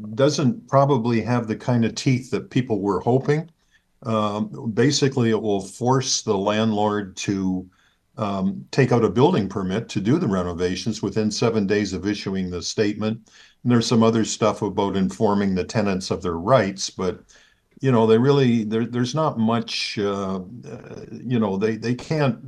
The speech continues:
materialize apartments out of thin air, and, uh, especially at the, at the rates they were paying. Um, the other one is a, a licensing program that will force, uh, landlords of any size to, to, uh, get a license,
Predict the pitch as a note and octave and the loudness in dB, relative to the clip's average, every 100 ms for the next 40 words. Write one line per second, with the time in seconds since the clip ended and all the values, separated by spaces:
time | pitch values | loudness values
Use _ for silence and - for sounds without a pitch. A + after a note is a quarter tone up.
0 | - - A2+ - C3 A2 G#2 G2+ F#2 G#2 | -16 -4 -2 2 4 4 2 -2 -4 -6
1 | - B2+ A#2 G2+ F#2 A#2 G#2+ G2 - C3 | 0 0 2 -2 -2 -2 0 -2 -2 0
2 | G#2 A2+ B2+ F#2+ G2+ G2+ G2 F#2 F#2+ - | 2 2 2 2 0 -2 -4 -6 -6 -14
3 | _ _ _ - G#2 G2+ - G#2 - A#2+ | _ _ _ -8 -6 -6 -6 -6 0 0
4 | - G#2 G2 G2 G2 F2+ - A2 G2+ F#2+ | 2 0 0 -2 -4 -4 -4 -6 -4 -2
5 | G2+ G2+ - F#2 F2+ F2+ B2+ A#2+ G2 F#2+ | -2 -2 -4 -4 -4 -2 0 0 0 -4
6 | - - _ _ _ _ A#2+ A2+ A2+ B2+ | -10 -20 _ _ _ _ -4 -2 0 4
7 | D3 F3 C3 B2 A2+ G2 G#2+ G#2 G2 G2+ | 6 8 8 6 4 2 0 0 -2 -2
8 | F#2+ A#2+ C3+ A#2 G#2 A2 G2+ - A2+ G2+ | 2 2 2 0 -2 -4 -6 2 2 4
9 | G2+ G2+ G2+ F#2+ F#2+ F#2+ - B2 - A2+ | 0 0 -2 -2 0 0 -2 -8 2 2
10 | G2 - - G#2+ F#2+ F#2 G#2 A2 A2 G2 | 2 -2 -2 0 0 -2 0 2 2 0
11 | F#2+ E2+ F#2+ G#2+ G#2 F#2+ - A2 G#2 G2+ | -2 -4 -2 0 0 -2 -2 0 2 0
12 | G2+ - G2 F#2+ - - _ _ _ _ | -4 -6 -4 -4 -4 -14 _ _ _ _
13 | _ G#2 F#2+ F#2 F2+ F2+ F2+ A2 F#2+ F2+ | _ -2 0 0 0 -2 2 4 4 4
14 | B2 C3+ - F2+ F#2+ - - | 2 2 -2 -4 -6 -8 -8